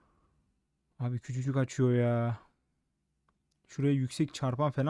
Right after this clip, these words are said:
aç bari. İki çarpan ne amına koyayım ya. Oy! Oğlum yüksek çarpan açsa demek ki anasını sikeceğiz oyunun.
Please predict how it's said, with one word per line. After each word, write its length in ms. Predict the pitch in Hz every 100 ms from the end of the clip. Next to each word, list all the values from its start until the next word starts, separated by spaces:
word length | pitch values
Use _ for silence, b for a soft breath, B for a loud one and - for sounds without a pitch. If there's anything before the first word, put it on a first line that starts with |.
| 156
aç 120 | 127
bari. 160 | 120
İki 160 | 120 175
çarpan 420 | - 127 - 180
ne 60 | 156
amına 340 | 123 117 117
koyayım 280 | - 110 107
ya. 260 | 104 104 131 _ _ _ _ _ _ _ _ _ _ _ _ b b b b _ _ _ _ _ _ _ _ _
Oy! 1400 | 180 214 208 190 180 160 147 139 127 123 120 113 110 107 113
Oğlum 480 | 139 143 147 143
yüksek 360 | 131 131 - 151
çarpan 340 | - 139 156
açsa 280 | 151 139 139
demek 240 | 135 156 -
ki 80 |
anasını 420 | 127 123 131 - 156
sikeceğiz 420 | - 135 123 120
oyunun. 300 | 117 117